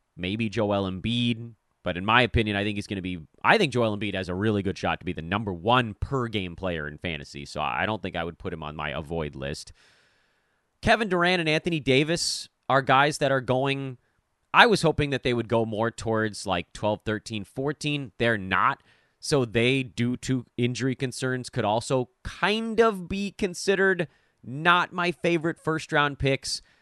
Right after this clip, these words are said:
But if you're looking at just this E S P N board, my not favorite first-round pick, uh, picks are generally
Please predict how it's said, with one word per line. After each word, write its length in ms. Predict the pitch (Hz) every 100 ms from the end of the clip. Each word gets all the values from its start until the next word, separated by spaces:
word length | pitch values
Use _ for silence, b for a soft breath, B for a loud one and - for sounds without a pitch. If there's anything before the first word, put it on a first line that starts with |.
| _ _ _ _
But 100 | 127
if 80 | 131
you're 80 | 214
looking 280 | 262 226 185
at 100 | 139
just 240 | 175 -
this 180 | 151 -
E 100 | 139
S 120 | 123
P 180 | - 123
N 140 | 113
board, 420 | 107 104 104 101 -
my 180 | 123
not 280 | 143 170 165
favorite 380 | - 139 127 -
first-round 480 | 113 110 113 101 92
pick, 360 | 104 98 - -
uh, 380 | 95 90 87 58 - _ - -
picks 240 | 120 -
are 120 | 107
generally 680 | 107 147 147 139 131 123 113